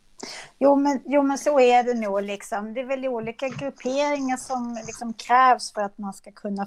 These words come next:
få det där, liksom, hands-on mervärde, tänker jag. Eh, att det är det. Och sen också att bygga upp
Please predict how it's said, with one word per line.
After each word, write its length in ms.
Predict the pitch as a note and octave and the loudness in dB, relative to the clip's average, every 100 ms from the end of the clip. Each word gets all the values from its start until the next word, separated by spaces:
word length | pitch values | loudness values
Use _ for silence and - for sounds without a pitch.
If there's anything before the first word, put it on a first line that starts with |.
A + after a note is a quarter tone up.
| G3+ | -6
få 260 | G3+ G#3 | -4 -4
det 160 | F#3+ G3 | -6 -6
där, 360 | F#3+ G3+ G#3 | -6 -6 -8
liksom, 480 | G#3 - - B3 A3 - - | -10 -12 -12 -12 -14 -20 -20
hands-on 800 | - G3+ G3 - G3+ G3 F#3 G3 | -8 -4 -4 0 0 0 -6 -6
mervärde, 720 | G3 F#3+ F#3 G#3 C4 A#3+ G3 | -4 -2 0 2 4 4 0
tänker 380 | G3 G#3+ G#3+ - | -8 -12 -12 -12
jag. 160 | - - - - - - - - - | -12 -12 -14 -20 -20 -20 -20 -18 -12
Eh, 540 | F#3+ F#3 F#3 F#3 G3+ G3 | -10 -8 -10 -10 -12 -8
att 200 | - G3+ | -8 -6
det 80 | G#3 | -4
är 40 | |
det. 220 | F#3 F#3+ G3 | -2 2 4
Och 100 | G3 | 2
sen 280 | G3 G3+ | -2 0
också 260 | A3+ - G#3+ | 0 2 2
att 160 | G#3 - | 2 0
bygga 260 | G3+ F#3 | -2 0
upp 140 | F#3+ | -2